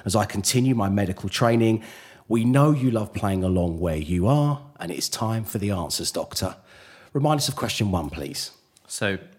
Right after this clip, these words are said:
Speaker 2: if you remember, David, your first question was,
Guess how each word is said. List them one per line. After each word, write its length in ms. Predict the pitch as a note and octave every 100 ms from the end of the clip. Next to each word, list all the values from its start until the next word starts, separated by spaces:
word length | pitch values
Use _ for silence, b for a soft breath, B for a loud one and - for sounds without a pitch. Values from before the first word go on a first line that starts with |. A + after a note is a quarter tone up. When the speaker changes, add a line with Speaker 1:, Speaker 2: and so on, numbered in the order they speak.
| _ -
Speaker 2:
if 180 | -
you 60 | B2+
remember, 380 | B2+ C#3 A#2 A2
David, 400 | - G#2 G2+ F#2+
your 100 | G#2
first 380 | - D3 D#3+ -
question 460 | F2+ - F2+ F2
was, 400 | E2+ E2 D#2+ -